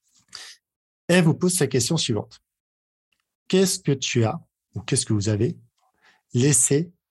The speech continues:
dans cette vie ? Vous le formulez à l'oral, des personnes qui peuvent le formuler à l'oral, et puis après, écrivez-le. Moi, je vais te dire, quand t'es la septième personne à qui je le dis, j'ai formulé mon why. Mais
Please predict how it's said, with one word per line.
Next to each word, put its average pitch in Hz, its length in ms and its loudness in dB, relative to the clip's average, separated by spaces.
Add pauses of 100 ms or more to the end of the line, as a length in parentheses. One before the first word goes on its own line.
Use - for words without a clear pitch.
(120)
dans 123 180 2
cette 120 360 -2
vie ? 95 360 -6 (1600)
Vous 123 100 2
le 143 80 2
formulez 160 560 2 (880)
à 131 120 0
l'oral, 123 320 2
des 139 100 0
personnes 135 260 -2
qui - 60 -6
peuvent 127 140 -2
le 123 80 2
formuler 120 340 0
à 110 80 0
l'oral, 107 320 -2 (920)
et 160 120 0
puis - 160 -4
après, 135 420 -2 (420)
écrivez-le. 123 640 0 (960)
Moi, 151 120 4
je - 120 2
vais 160 100 4
te 151 100 2
dire, 135 340 0 (160)
quand 120 120 -4
t'es 120 80 -2
la 127 80 2
septième 143 340 0
personne 139 280 0
à 117 60 0
qui 117 160 -6
je 113 80 -2
le 107 80 -2
dis, 139 260 -6 (540)
j'ai 156 200 2
formulé 165 360 4
mon 160 160 2
why. 120 320 0
Mais 127 160 2